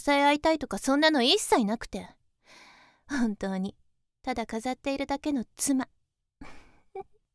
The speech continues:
<laughs> 笑えるでしょ？ああ、でも、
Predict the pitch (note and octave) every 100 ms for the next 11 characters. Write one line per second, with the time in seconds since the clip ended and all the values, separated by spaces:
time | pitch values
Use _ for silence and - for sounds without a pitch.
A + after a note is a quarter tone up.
0 | _ _ - G5+ G5+ F5 C5+ _ - -
1 | - - - - - - - G4+ F4+ C#4+
2 | A3 G#3+ B3+ E4 E4 C#4 A#3+ B3 C#4 D#4+
3 | G#4 - _ _ _ _ _ _ _ _
4 | _ _ _ _ _ - G3 F#3+ F#3 F#3
5 | G#3+ C4+ C4+